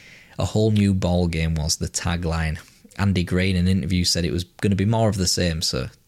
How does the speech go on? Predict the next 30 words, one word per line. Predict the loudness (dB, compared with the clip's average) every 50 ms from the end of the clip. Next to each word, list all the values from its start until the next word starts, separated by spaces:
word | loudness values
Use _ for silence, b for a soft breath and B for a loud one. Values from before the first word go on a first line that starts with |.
| _ -10
technically | -10 -8 -8 -6 -2 -2 0
not | 0 0 0 -2 -6 -8
whole | -4 -2 -2 0 0 -2 -2 0
new, | 0 0 0 0 -2 -4 -6 -10 _ _ -8
really, | -4 -2 -2 0 -2 -4 B B B B B B B
but | -6 -4 -4 -4
he | -2 -2
also | 0 0 -2 -2 -2 -4
<laughs> | -4 -4 -4
promised | -2 0 0 0 0 0 -2 -4 -6 -14 B B B B B B B
more | -2 -2 -2
comprehensive | -2 -2 -2 -2 -2 -2 -2 0 0 0 0 -2 -4 -6 -8 _ -8
coverage, | -4 -2 -2 0 0 -2 -2 -2 -2 -2
every | -2 -2 0 -2 0
little | 0 -2 -4 -4 -6 -8 -6
detail | -6 -4 -4 -4 -4 -4 -4 -2 -2 -2 -2 -4
explored, | -4 -4 -6 -6 -4 -4 -2 -2 -2 -2 -2
which | -2 -4 -4 -4 -2
would | -2 0 0
have | 0 -2
been | 0 0 0
his | 0 0
downfall | -2 -2 0 0 0 -2 -2 -2 -4 -2 -2 -2
back | -4 -6 -8 -6 -6
in | -6
two | -4 -2 -2 -2
thousand | -2 -2 -4 -4 -2 -2
eleven, | -2 0 0 0 0 0 0
wouldn't | 2 2 0 0 -2
it? | -4